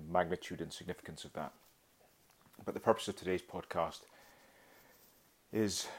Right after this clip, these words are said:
really, it's about gratitude. We're, we're so conditioned to get up and get into our day and move forward with it on our, in our day, uh, trying to get things done,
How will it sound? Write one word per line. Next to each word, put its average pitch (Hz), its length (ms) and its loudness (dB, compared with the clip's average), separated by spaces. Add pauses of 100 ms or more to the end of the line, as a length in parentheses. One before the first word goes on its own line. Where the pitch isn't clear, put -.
(120)
really, 123 240 6
it's 92 180 4
about 98 260 6
gratitude. 90 640 0 (920)
We're, 101 380 4 (140)
we're 101 100 0
so 131 120 2
conditioned 104 520 2 (240)
to - 100 -6
get 101 160 8
up 110 200 10
and 90 120 -6
get 90 120 2
into 104 240 4
our 87 100 8
day 95 420 4
and 85 320 -6
move 92 120 0
forward 104 460 8
with 87 220 -6
it - 60 -10 (100)
on 87 160 2
our, 78 100 0 (440)
in 101 120 6
our 92 140 10
day, 101 400 8 (760)
uh, 98 360 4
trying 151 180 6
to 110 80 0
get 113 240 6
things 107 260 2
done, 98 680 4